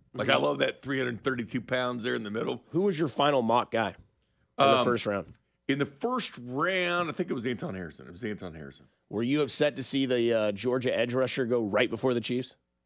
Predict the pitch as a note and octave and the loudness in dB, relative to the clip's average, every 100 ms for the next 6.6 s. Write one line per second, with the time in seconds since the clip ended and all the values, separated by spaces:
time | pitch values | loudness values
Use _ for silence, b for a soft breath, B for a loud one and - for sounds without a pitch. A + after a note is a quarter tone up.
0 | - A2 B2 C3 A#2+ - _ _ - C3+ | -4 2 2 2 -2 -10 _ _ -4 -2
1 | C3+ D3+ C#3+ B2 C#3 D#3+ D#3 C#3+ B2 C3 | 0 0 -2 -2 -2 0 -2 -2 -2 -4
2 | - B2 A#2 D3 C4 D#4 C4+ A#3+ G#3+ D3 | 0 0 4 4 4 2 0 0 0 -2
3 | D#3+ F3+ F3 D#3 B2+ - C3+ C#3 - _ | 0 -2 0 -2 -2 -2 0 0 -2 _
4 | - A#2 G#2+ G#2+ G2 - - C3+ A2 - | -2 2 2 0 -4 -10 -6 -4 -4 -2
5 | C#3 C3+ A#2+ F#2 - A2+ G#2+ A#2+ A#2+ F#2 | -2 -2 -8 -14 -6 -6 -2 -2 -2 0
6 | A#2+ G#2 F2 A#2 B2 A#2 | 2 2 0 0 0 -2